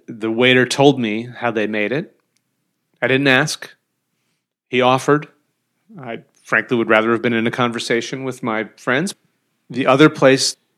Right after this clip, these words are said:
a place called Street Food. It's, uh, attached to the Stagecoach Bar and Grill in Wilson, Wyoming. And of all things, they do a fantastic bibimbap,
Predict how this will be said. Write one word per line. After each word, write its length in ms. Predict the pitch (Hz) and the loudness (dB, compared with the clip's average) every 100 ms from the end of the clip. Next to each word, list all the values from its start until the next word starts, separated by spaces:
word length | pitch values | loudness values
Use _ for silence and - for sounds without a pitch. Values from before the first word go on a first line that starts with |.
| _ 127 | _ -10
a 40 | |
place 220 | - 120 | -6 -6
called 180 | - 107 | -4 -4
Street 360 | - - 131 123 | -4 0 0 0
Food. 340 | 113 101 98 | -6 -6 -8
It's, 300 | - 107 - | -6 -6 -4
uh, 260 | 113 104 107 | -4 -2 -4
attached 480 | 127 - 117 110 - | -8 0 0 0 -2
to 100 | 131 | -4
the 200 | 107 104 | -2 -4
Stagecoach 920 | 98 - 117 113 - 113 104 - - _ - | -4 0 0 0 0 0 -2 -8 -14 _ -2
Bar 200 | 120 107 | 0 0
and 120 | 104 | -2
Grill 220 | 110 104 | -4 -2
in 100 | 104 | -2
Wilson, 360 | 110 107 - 107 | -2 -2 -4 -6
Wyoming. 520 | 101 98 98 101 113 - - _ _ - - - _ | -6 -6 -6 -8 -12 -18 -20 _ _ -20 -20 -20 _
And 560 | - 113 104 101 101 107 _ | -12 -8 -8 -8 -10 -12 _
of 100 | 123 | -2
all 200 | 123 131 | 2 2
things, 500 | 127 139 117 113 101 | 2 -2 -4 -4 -6
they 160 | 120 113 | -2 0
do 160 | 113 110 | 2 0
a 60 | |
fantastic 800 | 104 113 107 - 110 - 113 - | -2 -6 -6 -4 -4 -4 -12 -8
bibimbap, 640 | 113 104 107 101 101 - | -8 -8 -8 -6 -8 -8